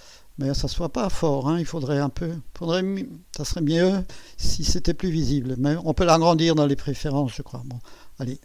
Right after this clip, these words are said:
deux cents millimètres, on va pas chipoter. Je presse M une fois, deux fois, trois fois,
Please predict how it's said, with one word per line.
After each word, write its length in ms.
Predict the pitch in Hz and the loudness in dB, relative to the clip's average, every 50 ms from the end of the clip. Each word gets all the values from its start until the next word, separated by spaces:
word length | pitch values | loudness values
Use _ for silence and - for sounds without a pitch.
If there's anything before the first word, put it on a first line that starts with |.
| - - | -16 -12
deux 200 | 139 131 143 147 | -8 -4 -4 -2
cents 180 | 135 - 151 | -2 -4 -4
millimètres, 520 | 131 131 147 160 180 196 226 240 - - 147 | -4 -2 -2 0 0 0 0 -2 -2 -4 -8
on 20 | |
va 160 | 131 120 120 | -8 -8 -8
pas 140 | - - 117 | -8 -8 -8
chipoter. 540 | - - - 131 - 139 139 - 208 240 247 - - - - - - - - | -8 -6 -8 -6 -4 -4 -2 0 -2 -2 -2 -4 -14 -16 -16 -16 -16 -10 -6
Je 100 | - - | -6 -4
presse 380 | - - 165 156 - - - - - - | 0 2 4 6 6 4 2 -2 -6 0
M 380 | - 214 220 214 202 180 175 180 | 4 6 6 6 6 4 2 0
une 200 | - 180 180 190 | 0 0 2 2
fois, 280 | - - - 180 156 151 | 2 2 4 4 4 4
deux 180 | 147 160 156 143 | 2 2 0 0
fois, 220 | - - 147 131 | 0 0 -2 -2
trois 220 | - - - 147 | -2 0 2 2
fois, 340 | - - - 180 226 311 330 | 2 2 2 2 2 2 2